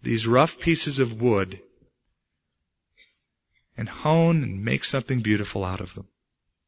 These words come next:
Be the carpenter for us. Reshape us, Lord.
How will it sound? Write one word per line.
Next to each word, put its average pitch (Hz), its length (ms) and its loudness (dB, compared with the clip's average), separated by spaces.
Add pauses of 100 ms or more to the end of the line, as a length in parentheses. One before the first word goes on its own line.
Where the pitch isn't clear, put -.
(760)
Be 170 120 6
the 175 120 2
carpenter 110 680 0
for 104 240 -4
us. - 380 -10 (2750)
Reshape 156 500 10
us, 104 280 -2
Lord. 98 260 -2